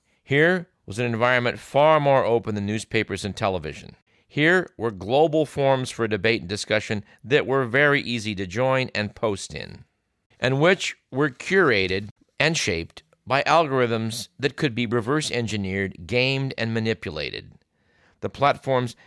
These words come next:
had also become increasingly personalized, serving up the information they thought users wanted,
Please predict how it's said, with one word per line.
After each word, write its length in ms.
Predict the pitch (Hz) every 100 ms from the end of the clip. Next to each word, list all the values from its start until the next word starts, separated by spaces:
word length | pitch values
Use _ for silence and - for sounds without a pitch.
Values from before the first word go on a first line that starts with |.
| -
had 140 | 120
also 280 | 131 147 143
become 340 | 117 107 117
increasingly 680 | 104 113 - 151 - 139 127
personalized, 920 | 120 131 120 - 101 95 92 92 -
serving 360 | - 135 117 113
up 140 | 110
the 120 | - 92
information 720 | 117 120 104 101 95 95 92
they 320 | 92 92 131
thought 400 | 151 110 104 -
users 500 | 87 104 110 101 101
wanted, 500 | 90 110 104 69 50